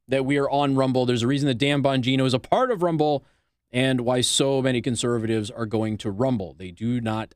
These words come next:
censor us. So rumble dot com slash Casey the host if you wanna watch the video live stream of this show. I'm just gonna read something to everybody, partial something to everybody, and I just want you to listen.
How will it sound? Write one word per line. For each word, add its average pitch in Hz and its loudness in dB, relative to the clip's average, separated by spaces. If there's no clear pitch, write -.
censor 113 -4
us. - 0
So 110 0
rumble 156 2
dot 151 0
com 135 2
slash 123 0
Casey 139 -2
the 117 -2
host 123 0
if - -16
you 123 -4
wanna 117 0
watch 113 -2
the - -8
video 123 0
live 120 -2
stream 117 0
of 117 0
this 113 0
show. 127 0
I'm 147 0
just 190 0
gonna 220 2
read 139 0
something 156 0
to 151 0
everybody, 147 0
partial 143 0
something 143 0
to 143 0
everybody, 135 0
and 120 0
I 123 2
just 170 -2
want 180 -2
you 139 0
to 123 -6
listen. 101 -8